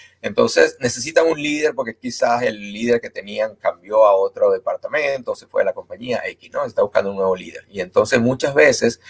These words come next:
las compañías pueden traerle a un líder que es un líder que tiene muchísimo conocimiento, muchísima experiencia, que ha tenido resultados financieros increíbles en otra compañía, pero cuando llega, ese líder no puede integrarse en la dinámica, en el ritmo que este grupo tiene.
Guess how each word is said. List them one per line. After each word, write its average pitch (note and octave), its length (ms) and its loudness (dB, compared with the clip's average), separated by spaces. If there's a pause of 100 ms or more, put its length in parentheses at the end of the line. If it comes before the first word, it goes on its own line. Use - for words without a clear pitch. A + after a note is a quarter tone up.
(260)
las A2 120 2
compañías A#2 460 2
pueden D#3+ 240 6
traerle A#2+ 380 6
a A#2+ 40 8
un A2+ 100 4
líder G#2 500 2
que G2 320 -2
es A#2 220 -2
un A#2 220 -4
líder A#2+ 480 4
que G#2+ 100 -2
tiene A2 180 0
muchísimo A#2+ 520 -6
conocimiento, G2+ 680 0
muchísima F2+ 440 -4
experiencia, G2 560 2
que G2+ 60 2
ha F#2+ 80 0
tenido G#2+ 340 2
resultados G2 640 2
financieros G2+ 520 0
increíbles F#2+ 720 0 (340)
en F#2+ 140 0
otra G#2 180 2
compañía, F#2+ 520 0
pero F#2 200 -2
cuando F2+ 300 -2
llega, G#2 500 4
ese G2+ 260 -2
líder A#2+ 520 2
no A2+ 240 2
puede C3+ 420 6
integrarse F#2+ 720 0
en G#2 80 -2
la F#2+ 100 2
dinámica, F#2 640 2
en F#2 100 -6
el F2 140 -8
ritmo G#2+ 540 -4
que G2 160 0
este G#2 160 -6
grupo G#2 320 -4
tiene. A#2 400 2